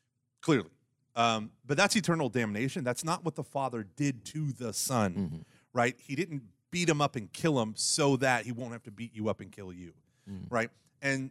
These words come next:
Speaker 1: there's a, a, a problem with sacrificial atonement theories that have that position. So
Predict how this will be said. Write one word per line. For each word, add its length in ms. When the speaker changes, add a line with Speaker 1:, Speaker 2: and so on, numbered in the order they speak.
Speaker 1:
there's 440
a, 260
a, 180
a 40
problem 440
with 140
sacrificial 640
atonement 440
theories 480
that 260
have 340
that 220
position. 420
So 220